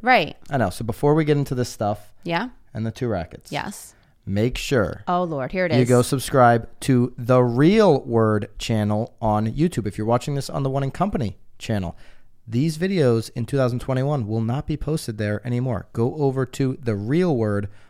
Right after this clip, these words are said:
Speaker 2: on YouTube, hit subscribe, 'cause that's where, and all the content, the last one hundred fifty-three episodes are there,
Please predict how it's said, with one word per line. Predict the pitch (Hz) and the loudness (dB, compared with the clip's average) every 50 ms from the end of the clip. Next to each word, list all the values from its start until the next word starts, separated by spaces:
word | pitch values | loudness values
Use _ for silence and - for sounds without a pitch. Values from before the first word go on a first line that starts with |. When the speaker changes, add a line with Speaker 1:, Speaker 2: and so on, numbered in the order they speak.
| - - | -10 -6
Speaker 2:
on | - 107 110 | -2 -2 0
YouTube, | 120 123 123 - 120 113 104 - - - - - | 0 0 -2 0 -2 -2 -2 -2 -8 -18 -12 -4
hit | - 117 - - | 0 0 0 0
subscribe, | 208 170 - - - 127 117 113 113 - | 0 -6 -4 -2 2 2 4 2 2 -2
'cause | - 107 101 | -4 -4 0
that's | 113 113 - - - | 0 0 -2 -2 0
where, | 127 120 117 113 - - - - - | 2 2 2 2 0 -4 -12 -12 -8
and | 107 107 | -6 -6
all | - 104 110 123 135 151 160 165 170 | -4 -4 -2 -2 0 2 2 2 2
the | 165 165 | 0 0
content, | 160 - 147 135 131 - 123 110 | -2 -2 -2 -2 -2 -4 -4 -4
the | 107 107 | -2 -2
last | 110 113 120 - - | 0 -2 -2 -4 -4
one | 110 113 123 | -2 -2 0
hundred | 151 156 151 143 | 0 -2 -2 -4
fifty-three | - 151 143 139 - 151 151 | -4 -6 -6 -6 -4 0 0
episodes | 143 139 - 139 - 160 147 143 | 0 0 0 -2 -2 -2 0 0
are | 147 | 2
there, | 127 117 110 107 107 101 | 2 2 2 2 0 -2